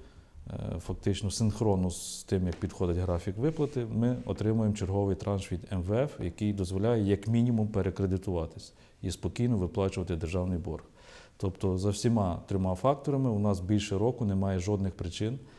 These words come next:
для девальвації. Але вона триває, і це штучна девальвація. Чому? Чому це робить уряд разом з Нацбанком? Тому що, очевидно, новий уряд, діючий, вирішив йти по дуже легкій сход-,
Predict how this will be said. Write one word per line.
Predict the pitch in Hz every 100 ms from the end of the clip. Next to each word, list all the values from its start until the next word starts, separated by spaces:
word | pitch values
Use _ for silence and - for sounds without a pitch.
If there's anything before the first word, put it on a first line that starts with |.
| - -
для | 98
девальвації. | 104 95 92 82 85 - 104
Але | 123
вона | 143 120
триває, | 101 95 90 90 113 - - - -
і | 101
це | - 113
штучна | - 113 95 98
девальвація. | 101 107 120 131 131 113
Чому? | - 110 87 107 - - - - -
Чому | - 131
це | 131 110
робить | 113 104 95 -
уряд | 110 110 107
разом | 92 101 104
з | 95
Нацбанком? | 95 87 85 80 -
Тому | 90 117 139
що, | -
очевидно, | 107 117 123 113
новий | 107 110 98 98
уряд, | 117 135 147
діючий, | 104 120 123 113 120 113 - - - -
вирішив | 101 120 113 113
йти | 98 92 117
по | 113 98
дуже | 95 107
легкій | 104 92 90 - 110 107 110
сход-, | - - 90